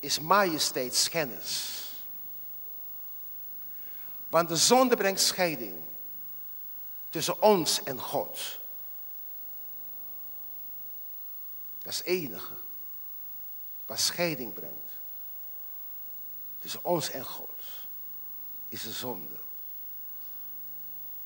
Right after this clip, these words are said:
Maar Jezus, onze Heer, heeft door zijn offer de verzoening gebracht. En door zijn offer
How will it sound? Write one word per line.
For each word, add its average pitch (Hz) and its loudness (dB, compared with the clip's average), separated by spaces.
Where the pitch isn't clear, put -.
Maar 107 -8
Jezus, 123 0
onze 120 -4
Heer, 120 -4
heeft 147 0
door 165 4
zijn 151 2
offer 156 6
de - -8
verzoening 160 4
gebracht. - -6
En 151 -4
door 156 -2
zijn 165 0
offer 170 6